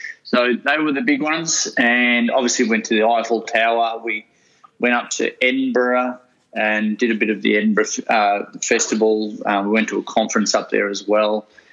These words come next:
Went to Wales, U K, all that sort of stuff, and but ticked off a heap of stuff on the bucket list. Love the European summer, going back next year as well.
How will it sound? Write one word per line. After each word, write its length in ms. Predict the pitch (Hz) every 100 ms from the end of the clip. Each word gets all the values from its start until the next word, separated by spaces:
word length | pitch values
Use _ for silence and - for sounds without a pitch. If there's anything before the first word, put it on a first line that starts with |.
| _
Went 180 | 127 123
to 80 | 107
Wales, 1000 | 95 110 120 120 117 117 113 110 - - - -
U 200 | 131 127
K, 460 | 123 104 101 104 -
all 200 | 143 135
that 160 | 110
sort 160 | - 104
of 80 | 104
stuff, 320 | - 101 -
and 360 | 117 110 107 107 _ _
but 180 | - -
ticked 240 | 143 135 127
off 160 | -
a 80 | 95 -
heap 200 | 131 -
of 40 |
stuff 260 | - 107 -
on 60 | 107
the 60 |
bucket 360 | 98 101 113 -
list. 360 | 107 101 - - _ _ -
Love 280 | 113 131 120
the 80 | 117
European 580 | 113 110 107 110 104
summer, 460 | 104 - 107 110 - - _ _ _ _ -
going 300 | 120 117 117
back 240 | 104 -
next 260 | 104 - -
year 140 | 101
as 100 | 98
well. 320 | 90 92 87